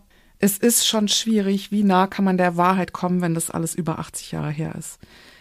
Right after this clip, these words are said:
Und man kann sie nur umkreisen und man kann nur Vermutungen anstellen in vielen Bereichen. Und da dann irgendwann aufzuhören. Also ich war irgendwann wirklich begraben unter tausend Akten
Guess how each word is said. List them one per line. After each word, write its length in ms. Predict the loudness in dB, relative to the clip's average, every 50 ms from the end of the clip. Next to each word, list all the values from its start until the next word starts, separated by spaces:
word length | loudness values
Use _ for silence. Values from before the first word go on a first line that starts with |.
| -20 -20 -20 _ 0
Und 320 | 2 2 2 0 -6 -6 0
man 160 | 2 2 2 2
kann 260 | 4 6 6 8 8
sie 140 | 8 6 6
nur 140 | 6 6
umkreisen 800 | 4 2 0 -2 -2 0 0 2 2 2 0 0 -2 -2 -4 -4 -8 -16 -20 -20 -10 -2
und 140 | 2 4
man 160 | 4 4 4 2
kann 280 | 0 2 4 6 6
nur 140 | 6 4 4
Vermutungen 720 | 2 2 2 2 2 2 2 2 2 2 2 2 0 0 0
anstellen 600 | 2 2 4 2 2 0 0 -2 -2 -2 -4 -2
in 160 | -2 -4 -4
vielen 340 | -2 0 0 2 2 2 0
Bereichen. 600 | -2 -2 -2 -2 -2 -2 -4 -6 -6 -6 -6 -8 -10 -16 -20 -20 -20 -20 -20 -6 -2
Und 200 | -2 -2 -2 -2 _
da 540 | 4 6 6 8 8 6 6 4 2 0 -2 -2 0
dann 180 | 0 2 2 4
irgendwann 400 | 4 4 4 4 2 2 4 4
aufzuhören. 800 | 4 4 4 4 0 -4 -2 -2 0 0 -2 -2 -2 -4 -4 -2
Also 260 | -2 0 0 2 0
ich 220 | 0 -2 -2 0
war 160 | 2 2 4
irgendwann 420 | 4 4 2 4 4 4 2 2 2
wirklich 260 | 0 -2 -4 -4 -4
begraben 400 | -4 -4 0 2 2 4 4 2
unter 240 | 2 0 0 0 0
tausend 400 | 0 0 2 2 2 2 0 0
Akten 500 | -2 -4 -6 -6 -4 -2 -2 -2 -4